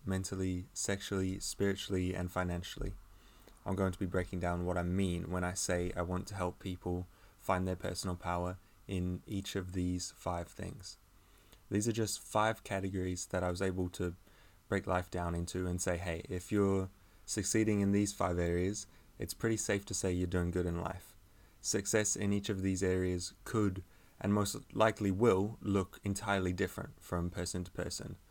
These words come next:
I just want to help people achieve whatever they determine for themselves is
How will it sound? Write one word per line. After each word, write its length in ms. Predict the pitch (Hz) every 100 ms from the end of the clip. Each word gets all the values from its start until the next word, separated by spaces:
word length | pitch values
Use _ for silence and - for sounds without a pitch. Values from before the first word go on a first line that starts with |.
| - - - -
I 120 | - 92
just 180 | 104
want 180 | 107 101
to 100 | 101
help 180 | 98 98
people 420 | - 98 98 95
achieve 540 | 90 90 104 95 90 - _ - - -
whatever 420 | - 95 92 95
they 320 | 90 87 98 98
determine 540 | 90 - 95 92 90
for 180 | - 95
themselves 720 | 90 87 - 92 87 92 - - - - -
is 540 | - 90 87 85 -